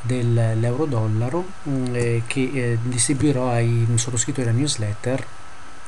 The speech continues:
che spedisco domani, eh, il diciotto novembre duemiladodici. Ehm, questo, mm, vorrei, eh, in questo video tipicamente faccio una review del lungo termine del, dell'euro-dollaro e,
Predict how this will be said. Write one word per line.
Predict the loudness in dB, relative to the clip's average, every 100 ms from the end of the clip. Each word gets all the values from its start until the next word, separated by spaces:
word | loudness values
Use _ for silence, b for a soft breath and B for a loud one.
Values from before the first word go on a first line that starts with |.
| -2
che |
spedisco | 0 2 2 2
domani, | 2 2 2 2 0
eh, | 0 0
il | 0 0
diciotto | 0 0 0 0
novembre | 0 0 0 0
duemiladodici. | 0 0 0 -2 -4 -4 -4 -4 -6 B B B B B B B -2
Ehm, | 2 2 4 2 2 -2 -2 -2 -2 -6 -10 -6
questo, | 0 0 2 0 0 0 0 0 0 -2 0
mm, | 0 0 0 -2 -2 0 0 0
vorrei, | 0 2 2 2
eh, | 0 0 0 0 0 0
in | 0
questo | 0 0 2
video | 2 2 0
tipicamente | 0 -2 0 0 0
faccio | -2 -2 -2
una | -2
review | 0 2
del | 2
lungo | 2 2
termine | 0 2 2 2 2
del, | 2 2 2 0 -2 -4 -8 -10 -10 -10 -10 -10 -10 -10 -10 -6 0
dell'euro-dollaro | 2 4 2 2 2 2 0 0
e, | 0